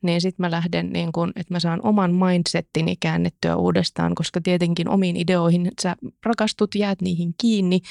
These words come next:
niiden muuttaminen on tosi hankalaa tietyssä vaiheessa. Niin sitten helpottaa se, että okei, mä unohdan täysin ton, otan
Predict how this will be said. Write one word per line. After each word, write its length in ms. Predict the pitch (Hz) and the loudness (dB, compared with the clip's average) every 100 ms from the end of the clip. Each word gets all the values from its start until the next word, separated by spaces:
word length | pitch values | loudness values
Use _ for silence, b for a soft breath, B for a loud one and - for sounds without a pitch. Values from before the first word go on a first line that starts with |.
| B - | B -2
niiden 240 | 185 180 | 0 2
muuttaminen 600 | 220 202 180 165 160 160 | 2 0 -2 -4 -2 -4
on 80 | 160 | -2
tosi 220 | 170 156 | -2 0
hankalaa 580 | 160 165 156 - - 170 b _ | 0 0 0 -4 -2 -4 b _
tietyssä 400 | 170 170 185 - | -2 -2 -2 -2
vaiheessa. 580 | - 180 - - - - B B B B B _ | 0 0 -2 -4 -4 -4 B B B B B _
Niin 180 | 180 175 | 0 2
sitten 320 | 175 180 180 | 0 -2 0
helpottaa 540 | 175 185 175 180 180 180 | 0 0 0 -2 0 0
se, 140 | 214 | 0
että 160 | 208 247 | -2 -2
okei, 280 | 240 196 196 | -2 -2 -2
mä 180 | 196 - - _ - | -4 -6 -12 _ -4
unohdan 380 | 262 226 185 175 | 0 0 0 -2
täysin 420 | 208 202 175 170 | -2 -2 -4 -2
ton, 280 | 277 262 214 B B B B B - | 0 2 0 B B B B B -6
otan 220 | 196 202 | -2 0